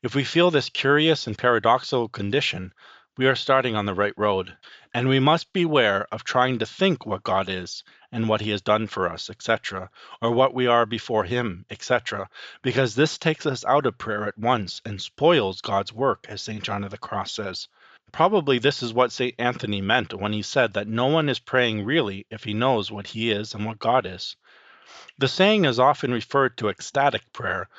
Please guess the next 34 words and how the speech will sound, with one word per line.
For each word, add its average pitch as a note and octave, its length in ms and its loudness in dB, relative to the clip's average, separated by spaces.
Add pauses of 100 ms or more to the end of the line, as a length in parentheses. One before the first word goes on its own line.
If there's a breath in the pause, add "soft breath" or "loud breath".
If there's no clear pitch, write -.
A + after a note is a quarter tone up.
(280 loud breath)
but B2 160 -4
this F#3 140 2
seems D#3 320 0
to A2 100 -4
rob A#2 340 4
the G#2 120 -4
words G#2 340 -2
of F#2+ 100 -6
all G2+ 200 2
interest. A#2+ 540 -6 (680)
Saint C#3+ 280 0
Anthony C#3 400 0
must C3 260 0
have A2 100 -2
meant A2+ 220 0
the G#2+ 100 -8
lower B2 300 2
kinds G#2+ 360 -8
of G#2 100 -12
contemplative G#2+ 640 -10
prayer, G2+ 360 -6 (280 soft breath)
for C#3 140 2
he B2+ 60 4
cannot C3 360 2
have C3+ 140 -2
excluded B2 560 0
all A2 160 4
forms A2+ 480 0
but G2+ 260 -8
ecstasy - 560 -6
from G2 220 -14
true A2+ 220 -8
prayer. F#2+ 440 0 (800 soft breath)
Eight, C#3 360 0